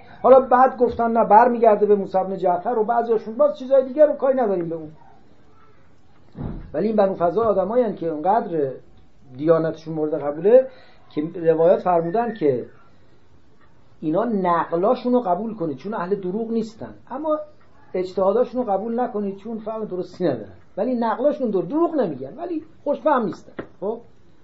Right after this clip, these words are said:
یه چ-، یه چند نفر پدر و یه چند تا برادران و فرزندانشون بنو فضال. خب اگه بنو فضال اونجور که الان ما می‌دونیم می‌دونستن، خب صد سال دنبال عبدالله هفتن نمی‌رفتن. آدمای حقه‌بازی هم نبودن، مثل کسایی نبودن که بعد موسی بن جعفر برای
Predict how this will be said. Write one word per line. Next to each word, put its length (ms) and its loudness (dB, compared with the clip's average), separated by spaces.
یه 120 -6
چ-، 300 -18
یه 80 -4
چند 280 0
نفر 180 0
پدر 280 0
و 160 -6
یه 180 0
چند 240 -2
تا 80 -4
برادران 460 0
و 60 -4
فرزندانشون 680 -6
بنو 200 -4
فضال. 360 -16
خب 120 -2
اگه 200 -2
بنو 240 -2
فضال 580 -2
اونجور 340 -4
که 120 -2
الان 240 -2
ما 220 0
می‌دونیم 400 -4
می‌دونستن، 560 -6
خب 160 -12
صد 240 -4
سال 180 -2
دنبال 320 -6
عبدالله 380 -4
هفتن 360 -8
نمی‌رفتن. 480 -6
آدمای 340 4
حقه‌بازی 380 2
هم 140 0
نبودن، 360 2
مثل 200 -2
کسایی 280 2
نبودن 320 4
که 100 -4
بعد 200 2
موسی 220 -4
بن 180 0
جعفر 300 -2
برای 420 2